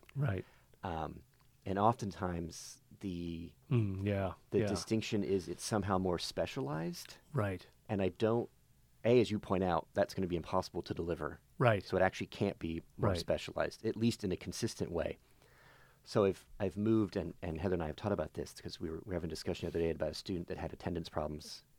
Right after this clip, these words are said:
Speaker 2: in four thousand.
Speaker 1: Right.
Speaker 2: And apparently there's a designation you can give an F or an F that's because of
Speaker 1: Because of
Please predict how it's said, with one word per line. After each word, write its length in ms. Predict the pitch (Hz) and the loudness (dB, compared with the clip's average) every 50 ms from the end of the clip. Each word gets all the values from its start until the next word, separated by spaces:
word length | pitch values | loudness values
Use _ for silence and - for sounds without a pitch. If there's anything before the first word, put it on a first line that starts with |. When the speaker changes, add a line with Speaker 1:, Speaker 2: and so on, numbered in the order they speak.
| _ - | _ -12
Speaker 2:
in 220 | - 78 73 73 76 - _ _ _ _ - - | -10 -10 -10 -12 -14 -18 _ _ _ _ -18 -8
four 180 | - 87 78 | -6 -6 -4
thousand. 400 | - - - - - - - - | -4 -4 -6 -6 -6 -8 -4 0
Speaker 1:
Right. 240 | 135 104 92 87 - - | 0 0 0 0 -4 -2
Speaker 2:
And 100 | 101 95 | 0 0
apparently 440 | 90 - - 143 143 135 87 104 98 | 0 2 4 6 6 6 6 4 2
there's 160 | 95 90 87 | 2 2 2
a 40 | 92 | 2
designation 840 | 85 113 104 95 90 82 92 101 95 95 - - - 73 71 - - - - - _ - - _ - _ | 4 4 4 4 4 0 0 2 2 2 0 -2 -4 -6 -8 -8 -12 -18 -20 -20 _ -20 -20 _ -16 _
you 120 | - 98 - | -8 -8 -8
can 100 | - 95 | -6 -4
give 180 | 87 92 - | -4 -4 -4
an 120 | 82 80 85 | -4 -6 -4
F 440 | 92 92 90 87 - - - - - - _ - - - - - - - _ - | -2 -2 -2 -2 -4 -10 -20 -20 -20 -20 _ -20 -20 -20 -20 -20 -20 -20 _ -8
or 200 | - 87 90 87 | -4 -2 -2 -2
an 80 | 85 85 | -2 -2
F 240 | 80 85 87 - - | -2 -2 -2 -4 -6
that's 160 | - 76 - - | -8 -8 -8 -8
because 400 | - 90 - - - 92 - 85 | -10 -10 -6 -4 -4 -4 -2 -4
of 100 | 78 76 - - - - - | -6 -6 -8 -12 -14 -2 0
Speaker 1:
Because 300 | 147 120 - 120 101 98 | 4 6 8 8 8 6
of 140 | 98 82 | 4 0